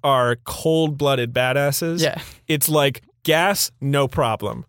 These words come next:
Speaker 2: Yeah.
Speaker 1: Bunch of droids, no problem. Door, no problem. A couple more droids. All right, let's get the fuck outta here.
Speaker 2: You know, let's cut our losses and leave.
Speaker 1: Let's just get out of here.
Speaker 2: We were here for one purpose, which was to negotiate with these guys.
Speaker 1: Instead, let us go to the planet of Naboo.
Speaker 2: Yep.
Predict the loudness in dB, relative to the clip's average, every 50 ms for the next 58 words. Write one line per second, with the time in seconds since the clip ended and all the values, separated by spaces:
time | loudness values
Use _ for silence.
0 | _ -2 0 2 2 2 2 2 0 0 0 0 2 2 2 2 0 0 -4 -2
1 | 0 0 0 0 0 0 0 0 0 0 -2 -6 -8 -6 -2 0 2 2 2 2
2 | 2 2 2 2 0 0 0 0 2 2 2 0 -2 -4 -6 -8 -14 -20 _ _
3 | -10 -4 -2 -2 0 2 2 4 4 2 4 4 2 4 4 2 0 -4 -6 -4
4 | 0 2 4 4 4 4 2 -2 -12 -6 -4 -2 0 0 2 2 2 0 2 2
5 | 2 2 4 4 4 6 4 4 2 2 2 2 2 2 0 0 -2 0 0 2
6 | 2 2 2 2 2 0 0 -4 -4 -6 -6 -8 -10 -12 -14 -16 _ _ _ 2
7 | 2 2 2 2 0 0 0 -2 -2 0 2 2 2 2 0 0 _ 2 4 4
8 | 4 2 0 0 0 0 0 -2 -2 -6 -8 -6 -4 -2 0 0 2 2 0 0
9 | 0 -2 0 2 2 0 0 0 0 -2 -2 -2 -4 -8 -6 -8 -8 -6 -4 -4
10 | -4 -2 -2 -2 -2 0 2 2 2 2 0 -2 -2 -2 -2 -2 -2 0 -2 -2
11 | -2 -2 -2 -2 -2 0 0 -2 -2 -4 -6 -4 -2 0 2 2 2 2 2 2
12 | 2 2 4 4 4 4 4 4 4 4 2 2 0 0 0 2 4 4 4 4
13 | 2 0 0 0 -2 -2 -6 -8 -4 -2 0 2 2 2 2 2 2 0 0 0
14 | 0 0 0 -2 -4 -4 -2 -2 -2 -2 -2